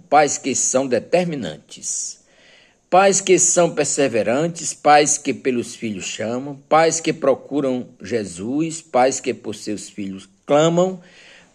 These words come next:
pais que não temem amar, pais que pedem porque amam. É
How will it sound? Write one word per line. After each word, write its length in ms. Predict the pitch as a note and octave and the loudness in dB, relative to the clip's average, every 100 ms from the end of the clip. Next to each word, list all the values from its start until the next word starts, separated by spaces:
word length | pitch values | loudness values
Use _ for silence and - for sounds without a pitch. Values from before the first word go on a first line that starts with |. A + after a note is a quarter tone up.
| - | 0
pais 400 | E3+ F#3+ G#3+ G#3 | 4 4 4 2
que 160 | F#3 E3+ | 2 4
não 260 | E3+ G3 | 4 2
temem 420 | F#3+ G#3+ A3+ G#3+ | 2 0 2 4
amar, 640 | E3+ B2+ B2+ D3 D3 C#3 - | 4 2 4 6 6 2 2
pais 380 | D3+ F3+ E3+ | 4 4 2
que 180 | - E3 | -2 -2
pedem 720 | B2 - C#3 D#3+ D#3+ B2+ A2 | -2 -6 4 6 6 2 -4
porque 600 | F2 - E3 - - G2 | -4 0 0 0 -8 -4
amam. 560 | F2 C#3+ C3+ A2 E2+ D2 - _ _ _ _ _ _ _ _ _ _ _ _ _ _ _ _ _ _ _ _ | 0 0 0 -4 -4 -8 -18 _ _ _ _ _ _ _ _ _ _ _ _ _ _ _ _ _ _ _ _
É 160 | - | 0